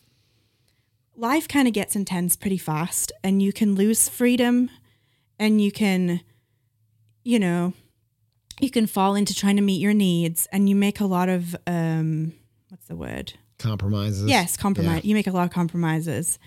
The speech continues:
Speaker 1: And so for me, I was like, "Okay, I'm going to stop. First of all, I'm gonna stop. It's okay to stop. And it's okay to go back to the beginning. We're not starting over. We already
Speaker 2: Yeah.
Speaker 1: learned all the stuff. Like, we still learned it all, but we're gonna review."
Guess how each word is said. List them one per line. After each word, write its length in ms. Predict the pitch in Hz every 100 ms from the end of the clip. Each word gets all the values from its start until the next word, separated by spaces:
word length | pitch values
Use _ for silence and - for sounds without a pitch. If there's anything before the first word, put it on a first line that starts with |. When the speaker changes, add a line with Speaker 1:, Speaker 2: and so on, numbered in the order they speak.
| _ _ _ -
Speaker 1:
And 140 | 214
so 120 | - 214
for 160 | 262
me, 300 | 254 214 165
I 60 | 165
was 120 | 180
like, 140 | 175 -
"Okay, 340 | 202 196 175 -
I'm 200 | 190 220
going 280 | 214 208 202
to 160 | -
stop. 720 | 170 - - 170 165 226 - - _ _
First 280 | 202 196
of 60 | 180
all, 80 | 160
I'm 120 | 165
gonna 180 | 180 170
stop. 400 | - 160 156 -
It's 180 | 185 175
okay 320 | 165 - 170
to 80 | 165
stop. 600 | - - 156 160 220 - - _ _ _ _ -
And 160 | 170 190
it's 200 | 208 220
okay 280 | 214 254
to 80 | 240
go 140 | 214 175
back 360 | - 226 277
to 120 | -
the 80 | 269
beginning. 460 | 226 240 269 247 185
We're 60 | 202
not 240 | 240 -
starting 480 | - 202 202 214 190
over. 320 | 196 208 170
We 180 | 175 202
already 320 | 202 233 262
Speaker 2:
Yeah. 60 | 240
Speaker 1:
learned 340 | 208 220 240
all 200 | 202 202
the 140 | 196 180
stuff. 400 | - 208 170 -
Like, 160 | 190
we 80 | 185
still 320 | 185 - 226 247
learned 260 | 254 247
it 120 | 165 -
all, 340 | 160 156 175 - _ _ -
but 80 | 190
we're 60 |
gonna 200 | 196 220
review." 720 | 190 180 196 170 175 165 82